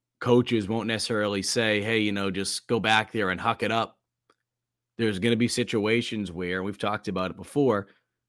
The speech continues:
fifty fifty balls, you have to go up there and you gotta win, you gotta win those fifty fifty battles for the jump ball. Xavier, it's more like, I'd say, seventy thirty percent. When you throw it up to Xavier,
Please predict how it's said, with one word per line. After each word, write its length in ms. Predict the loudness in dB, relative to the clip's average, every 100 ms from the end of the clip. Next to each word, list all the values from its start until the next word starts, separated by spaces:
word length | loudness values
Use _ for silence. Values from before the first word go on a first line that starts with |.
| _
fifty 300 | -2 0 0
fifty 320 | 2 2 2
balls, 460 | 2 2 0 -2 -4
you 140 | -2
have 180 | 0 0
to 100 | 0
go 220 | -2 0 2
up 200 | 0 0
there 140 | -2
and 100 | 0
you 40 |
gotta 180 | 0 0
win, 320 | 0 -2 -2
you 100 | -2
gotta 160 | 0 0
win 180 | -2 -2
those 160 | -4
fifty 220 | -6 -10 -6
fifty 300 | -4 -4 -2
battles 640 | 2 2 0 -4 -8 -14 -10
for 120 | -6
the 100 | -2
jump 220 | -2 0
ball. 280 | 0 -2 -4 _ _ _ -4
Xavier, 720 | 4 6 6 6 2 2 -2
it's 180 | -4 -2
more 320 | 4 6 6
like, 220 | 4 2
I'd 140 | -2 -2
say, 240 | -2 -2 -4 -6
seventy 420 | -2 0 0 0
thirty 280 | 0 -2 -4
percent. 420 | -6 -8 -8 -10 _ _ _ _ _ _ _ _ _ _ _ -8
When 160 | 2
you 100 | 4
throw 200 | 4 4
it 40 | 2
up 80 | 0
to 100 | -2
Xavier, 640 | 0 2 2 0 -2 -6